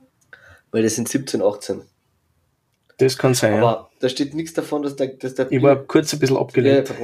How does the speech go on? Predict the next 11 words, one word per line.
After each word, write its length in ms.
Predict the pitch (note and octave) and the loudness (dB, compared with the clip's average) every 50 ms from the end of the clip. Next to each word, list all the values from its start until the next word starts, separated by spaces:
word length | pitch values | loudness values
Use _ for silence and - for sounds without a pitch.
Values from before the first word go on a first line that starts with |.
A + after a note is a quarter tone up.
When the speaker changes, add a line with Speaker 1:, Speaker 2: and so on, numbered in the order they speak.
| A#2+ B2+ B2+ | -2 0 2
Speaker 1:
Problem. 320 | D3 C3+ - - D3+ - - - | 4 2 4 4 2 0 0 -6
Speaker 2:
<laughs> 140 | - - - - | -14 -16 -10 -10
Speaker 1:
Dass 180 | B2+ B2 - | -10 -10 -2
der, 220 | - B2 A#2 A2 - | 0 0 0 0 -2
dass 200 | - A2+ - - | -4 -10 -8 -6
der, 680 | A#2+ A2 A2 A2 A2 G#2 F#2+ - A2 A2 A2 G#2+ G#2+ G#2+ | -4 -2 -2 -2 -4 -4 -6 -6 -4 -4 -4 -4 -4 -6
ähm, 300 | G#2+ G#2+ A2 A2 G#2+ _ _ _ _ _ _ _ _ - | -6 -8 -10 -12 -16 _ _ _ _ _ _ _ _ -12
der, 320 | - A2+ A2 G#2 F#2+ F#2+ F#2+ F#2+ - | -10 -10 -8 -8 -10 -12 -14 -10 -8
der, 460 | A2 G#2+ G2 F#2+ - - - - - _ - | -6 -6 -6 -8 -10 -14 -16 -20 -20 _ -16
der, 100 | - - A2+ - _ - | -14 -14 -14 -16 _ -12
der, 240 | A#2 - - - | -12 -12 -12 -14